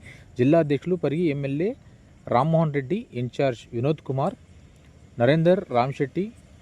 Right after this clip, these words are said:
తాండూర్ ఎమ్మెల్యే మనోహర్ రెడ్డిలు పాల్గొన్నారు. ఈ సందర్భంగా రామ్మోహన్ రెడ్డి మాట్లాడుతూ కాంగ్రెస్ పార్టీ పేదల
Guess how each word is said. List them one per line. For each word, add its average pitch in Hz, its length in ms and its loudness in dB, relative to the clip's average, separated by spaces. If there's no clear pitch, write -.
తాండూర్ 180 460 2
ఎమ్మెల్యే 139 440 -2
మనోహర్ 165 260 2
రెడ్డిలు 147 360 0
పాల్గొన్నారు. 107 500 0
ఈ 113 120 -2
సందర్భంగా 151 560 -4
రామ్మోహన్ 156 440 -4
రెడ్డి 147 180 -4
మాట్లాడుతూ 120 560 -4
కాంగ్రెస్ 170 560 -6
పార్టీ 135 380 -2
పేదల 160 280 6